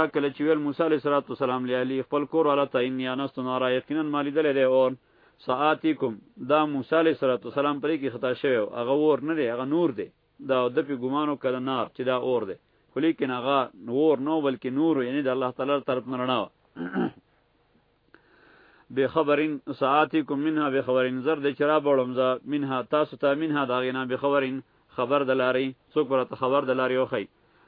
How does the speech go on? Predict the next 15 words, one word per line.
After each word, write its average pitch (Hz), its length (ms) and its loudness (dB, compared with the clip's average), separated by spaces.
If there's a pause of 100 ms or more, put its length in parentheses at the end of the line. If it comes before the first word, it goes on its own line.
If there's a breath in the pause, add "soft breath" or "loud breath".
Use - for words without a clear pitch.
(120 soft breath)
او 151 200 4
آتیکم، 143 600 0
یا 127 160 0
به 127 80 0
زه 131 120 -2
راوړم 147 480 2
بشهابین، 139 600 -2
یو 131 260 -2 (100)
لیت 143 320 -2
بل 139 180 2
کړلی 127 280 0
شوی، 131 340 2 (440 soft breath)
آ، 127 240 2 (200)
بشهابین 131 800 -2
قبس، 143 420 -2